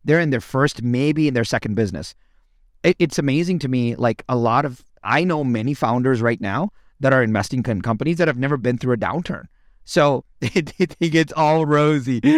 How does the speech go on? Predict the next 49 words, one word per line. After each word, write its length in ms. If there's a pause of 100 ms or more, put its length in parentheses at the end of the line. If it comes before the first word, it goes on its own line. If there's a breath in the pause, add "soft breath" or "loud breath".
(140)
right? 200 (160)
The 140
only 240
thing 160
that 140
they've 140
experienced 680
is, 340 (960)
uh, 160
the 140
last 380
five 260
to 80
seven 280
years, 220
and 120
they 80
think 260
that 180 (120)
everything 400
looks 340
like 220
this, 200
which 140
is, 120 (140)
you 120
know, 160
they're, 320 (380)
uh, 180
in 160
a 60
very 260
harsh 380
reality 580
is 180
not 260
the 80
case. 340 (220 soft breath)
So 180
how 120
can 180
you 80
have 180
a 60
tactical 440
consultant 460
in 100
your 140
corner? 320